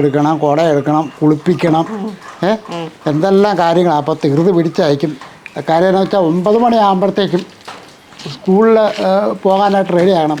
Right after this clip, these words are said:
Speaker 1: ഓട്ടോറിക്ഷയിലാണെന്ന് ഞങ്ങളെ കുട്ടികൾ പൊയ്ക്കൊണ്ടിരുന്നത്. കാരണം ഇച്ചിരി ദൂരമല്ലേ, അപ്പോൾ ഓട്ടോയിലാകുമ്പോൾ എല്ലാ കുട്ടികളും ഒമ്പത് മണിയാകുമ്പോഴത്തേക്കും വണ്ടിക്കാർ പുറത്തിട്ട് ഓണടിയ. അപ്പോൾ പെട്ടെന്ന് റെഡിയാക്കി എടുക്കുന്ന ഒരു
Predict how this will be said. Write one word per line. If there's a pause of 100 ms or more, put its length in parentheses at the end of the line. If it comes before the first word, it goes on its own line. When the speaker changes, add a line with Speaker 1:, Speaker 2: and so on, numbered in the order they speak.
(140)
Speaker 1:
ഓട്ടോറിക്ഷയിലാണെന്ന് (340)
ഞങ്ങളെ
കുട്ടികൾ
പൊയ്ക്കൊണ്ടിരുന്നത്. (480)
കാരണം
ഇച്ചിരി
ദൂരമല്ലേ, (140)
അപ്പോൾ
ഓട്ടോയിലാകുമ്പോൾ
എല്ലാ
കുട്ടികളും (380)
ഒമ്പത്
മണിയാകുമ്പോഴത്തേക്കും (680)
വണ്ടിക്കാർ
പുറത്തിട്ട്
ഓണടിയ. (1400)
അപ്പോൾ
പെട്ടെന്ന് (220)
റെഡിയാക്കി
എടുക്കുന്ന
ഒരു